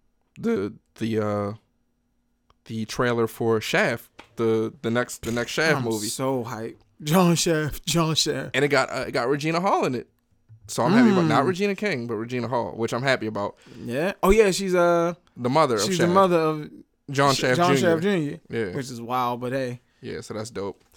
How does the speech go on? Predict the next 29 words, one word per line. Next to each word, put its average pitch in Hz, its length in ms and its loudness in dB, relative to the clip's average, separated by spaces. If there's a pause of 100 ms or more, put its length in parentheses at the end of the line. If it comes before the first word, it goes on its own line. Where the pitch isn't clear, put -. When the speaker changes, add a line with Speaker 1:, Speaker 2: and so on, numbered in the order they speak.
(240)
Speaker 1:
So - 120 -10
I'm 107 80 -4
gonna 110 80 -6
check 107 220 -8
that 101 140 -6
out 95 120 -6
whenever 98 260 -6
that 101 120 -6
drops. - 100 -8
Speaker 2:
And 170 80 0
it's 160 100 -2
got 160 200 4
all 175 260 4
Shaft. 185 560 2
Speaker 1:
All 123 160 2
Shaft. 165 300 0
Speaker 2:
You 233 80 0
all, 214 120 2 (420)
you 240 200 4 (140)
all 240 200 8
Shaft, - 320 4
Speaker 1:
You 240 140 6
all 208 220 4
Speaker 2:
Robert. 214 320 10
Speaker 1:
Shaft 196 180 4
and 185 100 -4
no 233 160 -2
balls. 233 600 -2
<laughs> - 40 -20